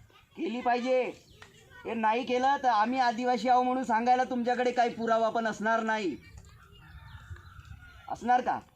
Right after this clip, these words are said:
आमचं हे सगळं संपलं तर तुमच्याकडे काय आहे? रेकॉर्डिंग डान्स लावा लागते, नाचा लागते, ढोल नाही राहिल्या, मांजऱ्या नाही राहिल्या, पूजेच्या वेळेला हाकूम सुद्धा वाजवायला राहिले नाही.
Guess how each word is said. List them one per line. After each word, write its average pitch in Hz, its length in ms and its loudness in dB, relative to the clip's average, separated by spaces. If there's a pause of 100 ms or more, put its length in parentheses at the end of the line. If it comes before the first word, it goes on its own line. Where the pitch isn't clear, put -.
(800)
आमचं 220 240 -4
हे 254 160 2
सगळं 254 300 -2
संपलं 247 360 -2
तर 269 100 -6
तुमच्याकडे 254 500 -4
काय 254 280 2
आहे? 196 440 -2
रेकॉर्डिंग 247 460 -2
डान्स 233 280 0 (680)
लावा 202 320 0
लागते, 233 240 -2
नाचा 233 340 0
लागते, 247 260 0
ढोल 220 240 -2
नाही 254 200 0
राहिल्या, 254 300 4
मांजऱ्या 240 360 0
नाही 262 180 0
राहिल्या, 262 360 0 (1400)
पूजेच्या 202 380 -6
वेळेला 190 360 -2
हाकूम 175 360 -6
सुद्धा 175 300 -4
वाजवायला 185 500 0
राहिले 180 300 -2
नाही. 190 380 -4